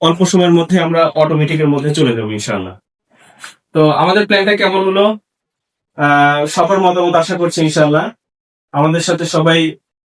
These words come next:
আহ, মতামত দেবেন, আমাদের Facebook পেজ ভিজিট করবেন, আমাদের YouTube চ্যানেল ভিজিট করবেন, আহ, আমাদের সরাসরি স্ক্রিনে দেওয়া নাম্বারে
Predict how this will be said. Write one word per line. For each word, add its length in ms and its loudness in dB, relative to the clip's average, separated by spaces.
আহ, 480 0
মতামত 400 0
দেবেন, 360 -2
আমাদের 380 2
Facebook 400 -4
পেজ 340 -2
ভিজিট 280 -4
করবেন, 420 -4
আমাদের 300 -2
YouTube 300 0
চ্যানেল 320 0
ভিজিট 280 -4
করবেন, 420 -4
আহ, 340 0
আমাদের 320 0
সরাসরি 400 -2
স্ক্রিনে 280 -4
দেওয়া 160 2
নাম্বারে 460 2